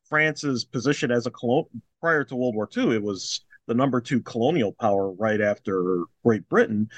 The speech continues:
But of course, in the course of World War Two, that status got, you know, really, uh, shaken up because of the Vichy, but also the occupation by the Japanese of French Indochina.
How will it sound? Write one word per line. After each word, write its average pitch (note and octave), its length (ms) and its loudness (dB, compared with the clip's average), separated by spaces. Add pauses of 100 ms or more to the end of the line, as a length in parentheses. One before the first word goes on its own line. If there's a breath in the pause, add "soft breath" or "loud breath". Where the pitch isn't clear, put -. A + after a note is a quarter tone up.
(240 loud breath)
But C3+ 100 4
of B2 100 -2
course, C3 580 -2
in B2+ 140 0
the A#2 60 2
course B2+ 260 0
of A#2 100 -4
World A2+ 180 0
War G2+ 140 -2
Two, F3 340 0
that A2 220 -2
status A2+ 520 -2
got, F#2+ 340 0 (800)
you B2 100 0
know, G2+ 220 0
really, G2 680 0
uh, F2+ 500 2 (120)
shaken A2 540 2
up C#3+ 300 4
because G2+ 320 0
of F#2+ 120 0 (100)
the F#2 160 -8
Vichy, B2+ 540 2
but G2 140 -8
also G2+ 360 0
the F#2+ 140 0
occupation G2 840 0
by E2+ 240 2 (440 loud breath)
the A2+ 80 0
Japanese A#2+ 560 0
of F#2 160 -6 (140)
French G#2+ 240 2
Indochina. A2 840 0